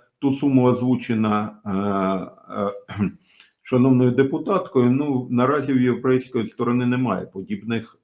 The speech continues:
е, сум. Е, пропозиції щодо використання заморожених російських активів, вони фактично блокуються.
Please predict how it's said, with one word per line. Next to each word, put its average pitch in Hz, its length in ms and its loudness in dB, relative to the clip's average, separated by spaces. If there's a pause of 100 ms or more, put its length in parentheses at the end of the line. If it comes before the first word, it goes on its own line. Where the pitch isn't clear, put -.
е, 92 40 -10 (640)
сум. - 340 -16 (960)
Е, 101 480 4
пропозиції 139 840 2
щодо 127 440 0
використання 123 840 0
заморожених 110 720 -2
російських 107 600 -6
активів, 131 440 -4
вони 104 220 0
фактично 110 580 -8
блокуються. 92 1120 -8